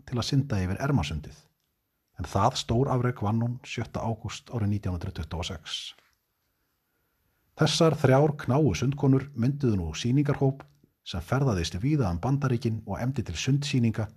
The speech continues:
við frábæra aðsókn og undirtektir. Þegar þessari löngu og ströngu sýningaferð lauk, réði Eileen sig til starfa hjá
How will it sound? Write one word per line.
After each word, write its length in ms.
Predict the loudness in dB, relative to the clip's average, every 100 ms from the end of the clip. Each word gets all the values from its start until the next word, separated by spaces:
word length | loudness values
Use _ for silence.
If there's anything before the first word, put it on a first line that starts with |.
| _ _ -14
við 120 | -12
frábæra 540 | -6 -2 0 0 -2 0 -2
aðsókn 340 | -2 -6 -4
og 140 | -4
undirtektir. 480 | -2 -4 -8 -12 -16 -14 -14 -16 _ _ _ _ _ _ _ _ _ _ _ _ _ _ _ _ _ _ _ _ _ _ _ _ _ _ _ 4
Þegar 240 | 6 6
þessari 320 | 4 4 6
löngu 460 | 8 8 6 2 4 4
og 80 | 4
ströngu 380 | 2 2 2 0
sýningaferð 560 | 0 0 0 0 0
lauk, 300 | 0 -2 -8 -18 _ _ -4
réði 300 | 0 2 0
Eileen 400 | 0 0 2 0
sig 160 | 0 -2
til 100 | -2
starfa 380 | -2 -2 -2 -2
hjá 80 | -2